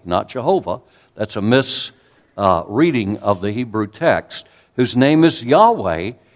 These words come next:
and they had aligned themselves with Baal Peor.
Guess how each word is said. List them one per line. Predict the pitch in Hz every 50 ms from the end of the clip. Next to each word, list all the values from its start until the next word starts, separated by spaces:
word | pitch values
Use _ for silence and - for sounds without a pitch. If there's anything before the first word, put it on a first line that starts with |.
| _ _ _
and | - 127 135 139
they | 143 - - 135 156 165
had | 160 156 151 139
aligned | 131 127 127 135 151 180 220 240 247 220
themselves | 185 165 156 139 - - 156 143 139 147 147 135 - -
with | 123 127 - -
Baal | 107 123 135 - - 120 123 131 135 143 - - _ _
Peor. | - 214 226 208 - 120 101 107 104 98